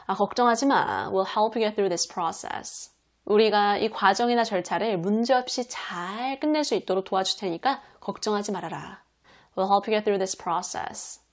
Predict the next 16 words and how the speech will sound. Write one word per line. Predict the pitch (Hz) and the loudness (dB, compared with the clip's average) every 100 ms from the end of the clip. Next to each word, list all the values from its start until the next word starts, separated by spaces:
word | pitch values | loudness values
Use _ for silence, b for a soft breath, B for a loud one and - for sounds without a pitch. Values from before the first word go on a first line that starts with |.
| _ _ | _ _
이렇게 | 202 202 202 - 185 185 | 4 4 2 -2 -2 0
어떠한 | 190 - 196 190 - - | -2 0 2 4 2 0
일, | 190 196 196 196 - | 2 4 2 0 0
임무 | 196 196 208 | 0 2 2
같은 | 202 202 196 | 0 -2 -2
거를 | 180 208 | -2 -2
끝내다, | 302 311 302 277 175 143 - | 0 2 2 2 0 0 -2
완수하다, | 170 175 214 220 226 170 156 - | 0 0 0 -2 0 0 -2 -4
이때도 | 202 - 233 220 214 202 | -6 -2 0 2 0 0
get | 185 180 - | -2 -2 -2
through, | 175 165 | -2 0
이게 | 185 | -2
쓰인다는 | 185 208 196 180 170 - | 0 -2 0 -2 -4 -6
거. | - 202 B B B | -8 -8 B B B
어, | 202 190 | -2 2
여러분, | 196 208 208 185 208 175 | 2 2 0 -2 -2 -2